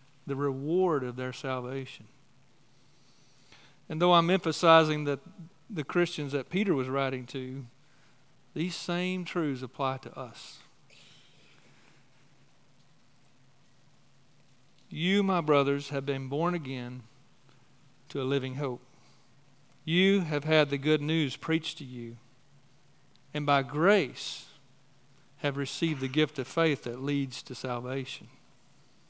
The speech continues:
And now you have an inheritance that's imperishable, undefiled,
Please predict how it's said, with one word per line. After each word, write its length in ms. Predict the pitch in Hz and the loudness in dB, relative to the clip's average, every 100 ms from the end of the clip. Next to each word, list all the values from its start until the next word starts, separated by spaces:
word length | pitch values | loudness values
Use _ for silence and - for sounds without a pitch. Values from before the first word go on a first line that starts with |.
| - - - | -20 -20 -10
And 180 | 143 143 | -6 -2
now 200 | 147 131 | -2 -2
you 640 | 127 139 196 247 139 117 - - - - - - - - | -4 -4 -2 0 -2 -6 -20 -20 -20 -20 -20 -20 -20 -6
have 260 | 139 135 | -4 -4
an 80 | 131 | -4
inheritance 1040 | 123 113 135 120 113 107 - - - - - - - - - - | -8 -6 -4 -4 -8 -14 -18 -18 -20 -20 -20 -20 -20 -20 -20 -10
that's 200 | 127 - | -8 -6
imperishable, 960 | 151 139 160 170 160 - 120 113 113 - - - - - - - - - | -6 -4 2 4 4 0 -10 -14 -20 -20 -20 -20 -20 -20 -20 -20 -20 -4
undefiled, 880 | 151 170 160 - 143 143 117 110 | 0 0 0 0 0 0 -6 -12